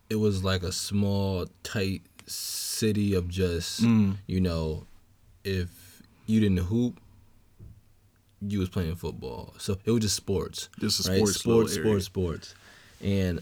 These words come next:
Speaker 1: I never had downtime.
Speaker 2: Mm.
Speaker 1: When I was younger, I played baseball, soccer. I was just in every sport,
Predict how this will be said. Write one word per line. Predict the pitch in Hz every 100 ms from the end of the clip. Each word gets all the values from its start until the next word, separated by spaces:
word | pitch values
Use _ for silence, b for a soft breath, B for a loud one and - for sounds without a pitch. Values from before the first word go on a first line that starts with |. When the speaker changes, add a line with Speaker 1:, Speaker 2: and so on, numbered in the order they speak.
| -
Speaker 1:
I | 107 113
never | 120 120 110
had | 104 107 101 95 90 - - _ _ - - - - - -
downtime. | 104 107 101 95 92 80 80 95 -
Speaker 2:
Mm. | 110 101 95 101 - -
Speaker 1:
When | 98
I | 95
was | 85 87
younger, | 92 90 87 - -
I | 98
played | 101 82
baseball, | - 120 101 - 87 80 82
soccer. | - 104 95 95 87 b b b
I | 98
was | 98 90
just | 82 -
in | 98 85 -
every | 107 92 92
sport, | 90 - 80 -